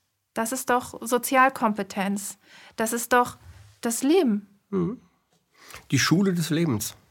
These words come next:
Speaker 1: Ja.
Speaker 2: Also, äh, als integraler Bestandteil der Gesellschaft.
Speaker 1: Ja,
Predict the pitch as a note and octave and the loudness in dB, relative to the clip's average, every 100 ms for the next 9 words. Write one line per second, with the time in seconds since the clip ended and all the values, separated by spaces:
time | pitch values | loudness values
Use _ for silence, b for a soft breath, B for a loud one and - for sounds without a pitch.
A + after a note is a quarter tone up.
0 | _ - A#3+ F3 b b b - A#2 A#2+ | _ -4 -2 -2 b b b -2 2 4
1 | A#2 A#2 A2+ A2+ A2+ G#2+ G2 - b b | 4 2 -2 -4 -2 -6 -10 -20 b b
2 | b - A#2+ - C#3 C3+ C3 C#3 C3+ A#2+ | b -2 0 2 2 2 4 4 4 2
3 | B2 B2+ C3+ C3 B2+ A#2+ G#2 G#2 G2+ - | 2 2 2 2 2 2 0 -4 -8 -12
4 | - _ _ _ _ _ _ - A#3+ | -20 _ _ _ _ _ _ -6 0